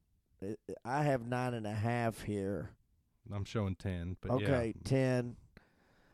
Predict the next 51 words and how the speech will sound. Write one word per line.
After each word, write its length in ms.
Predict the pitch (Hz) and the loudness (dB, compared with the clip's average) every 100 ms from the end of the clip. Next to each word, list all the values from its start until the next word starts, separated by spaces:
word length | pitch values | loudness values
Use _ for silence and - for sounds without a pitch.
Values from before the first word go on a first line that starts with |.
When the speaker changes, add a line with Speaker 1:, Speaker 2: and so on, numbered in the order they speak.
| _ | _
Speaker 1:
I 80 | 123 | -2
think 220 | 117 139 | 2 2
I 80 | 127 | 2
knocked 360 | 113 117 117 - | -2 -2 -4 -6
it 100 | 98 | -6
down 240 | 113 110 | -4 -2
to 100 | 104 | -4
nine 280 | 101 107 104 | -6 -6 -6
and 80 | 104 | -6
a 80 | 98 | -4
half. 380 | 107 104 107 104 - - - - - - _ | -2 -2 -4 -6 -10 -16 -20 -20 -20 -20 _
That's 260 | 110 - 110 | -6 -4 -2
why 220 | 104 104 | -2 0
that 240 | 107 107 | -4 -2
is. 180 | 110 107 | -2 0
Speaker 2:
You 60 | 110 | 4
bet 240 | 107 113 | 6 6
so 220 | - 113 | 4 0
big 280 | 95 104 98 | 2 0 2
you 60 | 104 | 2
moved 220 | 98 98 | 2 0
the 60 | 95 | -2
line 280 | 98 101 101 | -2 0 0
yourself. 460 | 90 - 92 82 | -2 -2 -2 0
I 40 | 165 | 2
Speaker 1:
Well, 60 | |
Speaker 2:
love 60 | 170 | 8
Speaker 1:
no, 180 | 185 175 | 12 12
Speaker 2:
it. 40 | |
Speaker 1:
well, 160 | 175 175 | 12 12
no, 240 | 170 170 | 12 12
I, 220 | 165 160 156 | 12 8 6
I 160 | 151 156 | 6 8
Speaker 2:
Love 60 | |
Speaker 1:
hedged 320 | 139 147 135 104 | 8 8 8 6
Speaker 2:
that. 20 | 127 | 4
Speaker 1:
it 140 | 87 | 4
down. 220 | 127 117 - | 2 2 2
I 160 | 131 | 6
hedged 420 | 131 135 120 101 | 8 8 6 0
it 140 | 110 - | -4 -2
down. 460 | 110 95 98 95 90 - - | -2 -2 -4 -6 -8 -18 -8
Uh, 400 | 104 104 90 73 85 - _ | -6 -4 -4 -6 -8 -14 _
I'll 140 | 120 123 | -2 2
give 200 | 135 120 | 2 2
up 160 | 113 - | 0 -2
fifteen 440 | 117 101 - 104 101 | -4 -4 -6 -6 -6
dollars 420 | 87 90 101 - | -6 -4 -6 -8
juice 420 | - 95 107 - | -8 -6 -6 -6
on 200 | 98 85 | -8 -6
that. 260 | 92 95 | -8 -8